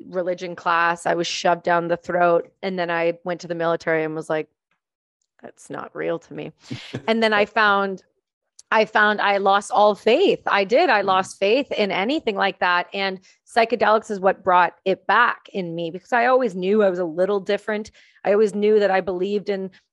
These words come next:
Speaker 1: I would hear voices, not, not hear voices, shut up, you know what I'm saying? But I would hear and see things that other people couldn't see. And I would try to have these
Speaker 2: Mm.
Speaker 1: conversations with grown adults, and they'd be like,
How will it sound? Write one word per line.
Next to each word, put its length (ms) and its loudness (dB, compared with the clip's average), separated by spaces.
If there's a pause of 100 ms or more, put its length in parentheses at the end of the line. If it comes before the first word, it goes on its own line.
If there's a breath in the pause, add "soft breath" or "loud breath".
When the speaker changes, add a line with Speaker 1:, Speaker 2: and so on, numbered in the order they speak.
(120)
Speaker 1:
I 40 2
would 120 0
hear 500 -4
voices, 840 0
not, 200 -6
not 320 -10
hear 240 -12
voices, 440 -16
shut 200 -4
up, 140 -6
you 60 -12
know 60 -12
what 40 -10
I'm 60 -12
saying? 260 -10
But 80 0
I 80 4
would 120 0
hear 220 -4
and 140 -2
see 300 -8
things 440 0 (280 loud breath)
that 80 2
other 180 0
people 240 -4
couldn't 340 -4
see. 440 -4 (300 loud breath)
And 120 0
I 60 2
would 100 -2
try 160 0
to 60 4
have 160 2
these 120 -4
Speaker 2:
Mm. 40 -16
Speaker 1:
conversations 600 0
with 140 -2
grown 220 2
adults, 320 2
and 80 -12
they'd 80 -8
be 80 0
like, 160 -6